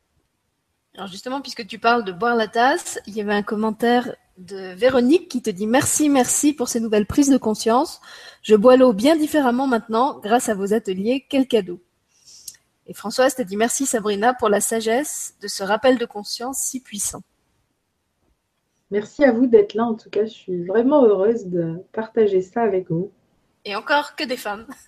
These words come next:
Speaker 1: Ah non, il y avait Michel tout à l'heure. Pardon, Michel. <laughs> Et puisqu'on, on parle, donc là, on a beaucoup parlé de, du travail qu'on peut faire avec l'eau qu'on boit,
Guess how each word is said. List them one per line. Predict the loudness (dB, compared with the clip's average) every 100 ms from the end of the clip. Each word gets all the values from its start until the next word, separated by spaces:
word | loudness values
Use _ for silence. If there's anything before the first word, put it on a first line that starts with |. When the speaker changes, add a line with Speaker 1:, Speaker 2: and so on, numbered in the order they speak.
| 0
Speaker 1:
Ah | 4
non, | 4
il | 2
y |
avait | -2
Michel | -2 2 2 2
tout | -2
à | -4
l'heure. | -4 -6 0
Pardon, | 2 2 0
Michel. | -4 -6 -6 -6
<laughs> | -14 _ _ -16 -16 -16 -20 -20 _ _ _ _ _ _ _ _ _ -20 _ _ 0 0 0 -6 -14 -16 -10
Et | -10
puisqu'on, | -8 -4 0 4 4 2 0 -2 -2
on | 0
parle, | 4 4 4 4 4
donc | 4
là, | 4 4
on |
a | 2
beaucoup | -2 0
parlé | 2 2 -2
de, | -6 -10 -14
du | -8
travail | -2 -2
qu'on | -2 -10
peut | -6
faire | -2 0
avec | -2 -4
l'eau | -8
qu'on | -6 -8 -4
boit, | 2 4